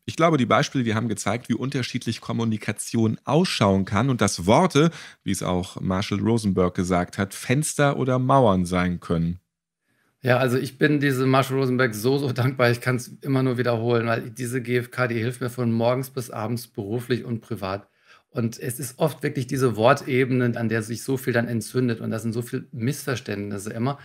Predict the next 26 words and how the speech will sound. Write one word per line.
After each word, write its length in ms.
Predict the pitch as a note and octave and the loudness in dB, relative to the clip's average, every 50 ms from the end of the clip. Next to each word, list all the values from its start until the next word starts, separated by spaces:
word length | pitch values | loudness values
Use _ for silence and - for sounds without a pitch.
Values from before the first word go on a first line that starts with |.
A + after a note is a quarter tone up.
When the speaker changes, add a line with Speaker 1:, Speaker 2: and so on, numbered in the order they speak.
| - - - - - _ _ _ | -20 -20 -20 -20 -20 _ _ _
Speaker 2:
Für 200 | - - - C3 | -8 -2 0 0
mich 160 | D3+ D#3+ - | 0 0 -2
gibt's 200 | - D3 - - | -2 -4 -4 -4
noch 120 | D3 C3 | -6 -4
diesen 240 | - B2 A#2+ B2+ B2 | -4 -2 -2 -2 -4
Grundsatz, 580 | - - C3 C#3 E3+ - - C3+ C3 - - - | 0 0 0 0 2 2 2 2 2 0 -4 -10
Schweigen 400 | - - A2+ A2+ C3 C#3+ C#3 - | -4 0 2 2 2 2 0 -4
ist 180 | C3 - - | -6 -8 -10
Zustimmung 640 | - - D3+ D#3 E3 - - - A#2 A2 A2+ B2 B2+ C3 | -10 -6 -4 -4 -4 -4 -4 -4 -2 -2 0 0 -2 -2
und 120 | B2 A2 | -2 -2
wäre 240 | A2 A#2 B2 A#2+ C3+ | -2 -2 -2 -2 -2
den 220 | A#2+ B2 A#2 A2 | -2 -2 -2 -2
Anfängen. 500 | G2+ G#2 A2+ A#2+ A#2 - A2+ G2+ G#2 G#2 | -4 -4 -4 -4 -4 -6 -8 -8 -8 -6
Das 140 | G#2+ A2 A2 | -8 -6 -4
heißt, 180 | B2+ C3+ C3 C3 | -4 -4 -2 -2
wenn 140 | B2+ A#2+ | -2 -4
ich 160 | A#2 A#2 - C3 | -4 -4 -4 -4
merke, 360 | B2 B2+ C#3+ D#3+ D#3 - A2+ | -2 0 0 0 -2 -4 -4
dass 200 | A2 A2 G#2 A2+ | -4 -6 -6 -6
mich 240 | A#2+ A#2+ A2 - B2+ | -6 -6 -6 -6 -6
ein 180 | A#2 A2 G2+ G#2+ | -6 -4 -4 -2
Wort 280 | A#2+ C3+ D3 D3 - | -2 -2 -2 -2 -2
meines 220 | B2 A#2+ A#2+ A#2+ - | -4 -4 -4 -4 -4
Gegenübers 460 | - B2 A#2+ A#2+ C3+ C3 C3+ B2+ B2+ | -4 -4 -4 -4 -2 -4 -4 -4 -4
irgendwie 320 | - - C#3+ C3+ C#3 - | -6 -6 -6 -4 -6 -6
auffühlt 540 | - G#2+ A#2 B2+ C3 - - B2 B2+ C#3 C3+ | -4 -4 -4 -4 -4 -6 -4 -4 -4 -4 -4